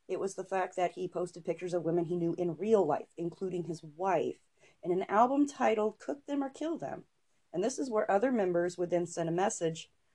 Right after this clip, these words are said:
to him about what they would like to do with these women, either kill them or eat them. And then they would discuss it. Wow. So this went on for some time with him living his day life as a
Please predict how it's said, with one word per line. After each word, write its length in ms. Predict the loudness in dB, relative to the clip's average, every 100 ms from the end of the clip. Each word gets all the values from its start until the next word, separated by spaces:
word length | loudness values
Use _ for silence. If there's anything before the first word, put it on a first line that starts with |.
| _ _
to 160 | -8 -6
him 340 | 0 2 2
about 360 | 4 6 6 4
what 180 | 0 2
they 120 | 2
would 160 | 2 2
like 260 | 0 -2
to 120 | -10
do 320 | -4 -2 -2 -6
with 160 | -10 -8
these 160 | -4
women, 260 | -2 -2 -2
either 180 | -4 -4
kill 260 | -4 -4
them 180 | -2 -4
or 220 | -6 -12 -6
eat 200 | -2 -2
them. 260 | -4 -8 -12 _ -10
And 100 | -10
then 100 | -8
they 120 | -4
would 140 | -2
discuss 480 | 0 -2 -2 -2 -4
it. 120 | -8 -10 _ _ _ _ _ _ _ _ _ -20 -20 _ _
Wow. 360 | -4 0 -2 -4 -8 -8 -10 -20 -4
So 120 | 4
this 180 | 4 6
went 140 | 8
on 100 | 8
for 100 | 6
some 220 | 2 0
time 240 | 0 0 2
with 140 | 4
him 200 | 4 4
living 280 | 4 4 4
his 180 | 2 2
day 180 | 2 6
life 200 | 6 4
as 160 | 0
a 160 | 0